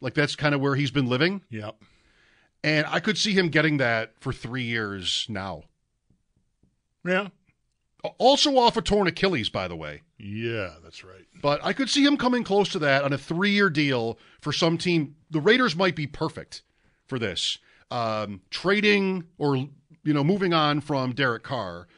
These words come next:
Speaker 1: and then having this Garoppolo purgatory kind of season, new coach,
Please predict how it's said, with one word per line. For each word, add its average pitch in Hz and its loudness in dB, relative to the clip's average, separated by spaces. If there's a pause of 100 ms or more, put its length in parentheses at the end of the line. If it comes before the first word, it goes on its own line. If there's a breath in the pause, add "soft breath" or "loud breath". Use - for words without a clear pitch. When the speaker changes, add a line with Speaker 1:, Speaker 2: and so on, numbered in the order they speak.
(220 soft breath)
Speaker 1:
and 127 -4
then 147 0
having 139 0
this 120 -6
Garoppolo 120 -4
purgatory 127 -6
kind 110 -6
of 101 -8
season, 101 -6
new 147 2
coach, 117 -6